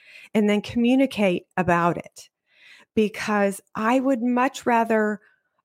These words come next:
approach it beforehand and know, "Okay, this is what grandma would like to have happen." And when I ask her and say,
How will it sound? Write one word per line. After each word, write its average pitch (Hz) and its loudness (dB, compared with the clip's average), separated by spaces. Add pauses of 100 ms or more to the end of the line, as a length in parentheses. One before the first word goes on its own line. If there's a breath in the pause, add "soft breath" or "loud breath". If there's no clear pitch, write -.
approach 214 -2
it 202 0
beforehand 240 0 (580 soft breath)
and 202 2
know, 208 2
"Okay, 208 -2
this 190 -6
is 226 -4
what - -2
grandma 190 0
would 180 0
like 180 -2
to 262 -2
have 233 0
happen." 247 -2
And 202 0
when 196 0
I 175 -2
ask 165 -4
her 233 0 (440 loud breath)
and 196 2
say, 185 0